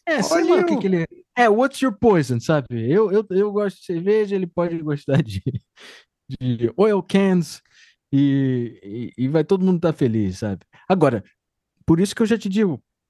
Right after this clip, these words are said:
Speaker 1: vamos respeitando as máquinas, trate bem o seu computador, não, não grite com o seu celular, sabe?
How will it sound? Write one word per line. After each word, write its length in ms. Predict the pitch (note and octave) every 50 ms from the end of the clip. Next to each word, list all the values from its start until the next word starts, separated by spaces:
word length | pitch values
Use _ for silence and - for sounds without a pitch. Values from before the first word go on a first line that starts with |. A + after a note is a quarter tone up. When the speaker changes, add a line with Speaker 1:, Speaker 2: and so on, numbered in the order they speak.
| -
Speaker 1:
vamos 300 | C3 C#3 E3+ G3+ G#3 G3
respeitando 600 | F#3+ A3 G3+ - - G3+ F3+ E3 - F#3 F#3 F3+
as 80 | D#3+ D3
máquinas, 480 | C3+ D3 D3+ E3+ E3 - C#3 B2+ A#2+ -
trate 340 | - C#3 C#3+ D#3 - -
bem 280 | D3 B2+ C3+ C#3+ D#3 D#3
o 40 | C#3
seu 140 | - - C#3
computador, 840 | - D3 C#3 - - - C#3 A#2 G#2+ B2 B2+ C#3 D3 C#3+ C#3 - _ _ _ _ _ _ _ -
não, 240 | - B2+ C#3+ D3+ B2+ G2+
não 240 | C#3 C#3 D#3+ D#3+ B2+
grite 340 | A2+ B2 C#3+ D#3 D3 - C3
com 120 | - B2+
o 40 | B2
seu 160 | - - B2
celular, 760 | A2+ - C3 A#2 A#2 G#2 G2+ G#2+ A2+ A#2 A#2 A#2+ B2 A#2 - _ _ _ _ _ _ -
sabe? 360 | C3+ B2+ A2+ G#2 F#2+ F#2+